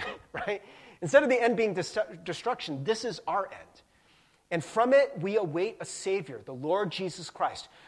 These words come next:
who will transform our lowly body to be like his glorious body by the power that enables him even to subject all things to himself. Do you see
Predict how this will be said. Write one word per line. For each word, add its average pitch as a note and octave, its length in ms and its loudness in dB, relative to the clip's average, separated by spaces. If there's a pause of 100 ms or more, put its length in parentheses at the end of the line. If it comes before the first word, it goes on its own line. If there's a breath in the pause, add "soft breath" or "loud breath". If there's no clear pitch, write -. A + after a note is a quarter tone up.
(140 loud breath)
who B3+ 160 2
will C4 160 12
transform C#4+ 840 6 (140)
our D4+ 320 8
lowly C4+ 360 6
body A#3 500 6
to A#3+ 240 0 (100)
be C#4+ 440 4 (220 loud breath)
like B3+ 480 8 (140 loud breath)
his A#3 420 2
glorious C4+ 720 2
body G#3 640 -2 (920 soft breath)
by G#3 220 10
the A#3 100 2
power A#3+ 500 6
that G3+ 240 0
enables G3 580 -4
him E3 240 -10 (120)
even G#3 380 -2
to F3+ 140 -12
subject - 840 -6 (460 loud breath)
all C4+ 320 8
things A3 480 4
to G3+ 180 -10
himself. - 800 -12 (680 soft breath)
Do F#3+ 80 0
you D#4 140 4
see A3+ 580 -4